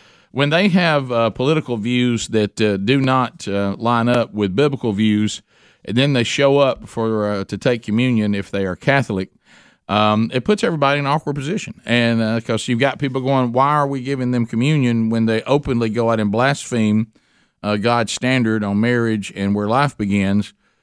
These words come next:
Uh, or do, so, so I guess now if I'm bringing unrepented sin in here, I can take communion too. You see where this can go.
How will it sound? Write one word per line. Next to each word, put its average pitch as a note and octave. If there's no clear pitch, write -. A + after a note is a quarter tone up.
Uh, G#2
or A2+
do, A2+
so, A#2
so A#2
I A#2+
guess A#2
now A#2+
if G#2
I'm C3
bringing D3
unrepented C3
sin C3+
in B2+
here, B2+
I A#2+
can B2
take A#2+
communion A#2+
too. C3+
You A#2+
see G#3
where F3+
this A#2+
can G2
go. G#2